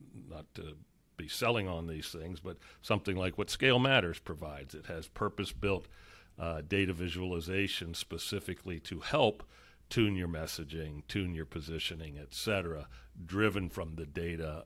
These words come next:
uh, extracted out of these conversation intelligence tools. So that, that's how I would deal with the, um,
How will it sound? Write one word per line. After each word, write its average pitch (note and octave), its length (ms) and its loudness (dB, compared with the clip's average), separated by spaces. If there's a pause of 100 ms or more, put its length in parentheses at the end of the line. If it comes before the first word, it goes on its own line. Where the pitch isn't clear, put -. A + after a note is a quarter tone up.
uh, D2 160 -8 (100)
extracted D#2 600 -6
out D2 160 -6
of C2+ 120 -8
these C#2+ 160 -10
conversation C#2+ 720 -6
intelligence F2 600 0
tools. - 280 -12
So B2 160 6
that, C#3+ 280 8
that's C#3+ 340 6 (120)
how G#2+ 260 8
I G2 100 10
would F2+ 200 4
deal F2+ 220 4
with E2+ 180 2
the, D#2 260 0
um, C2 200 -6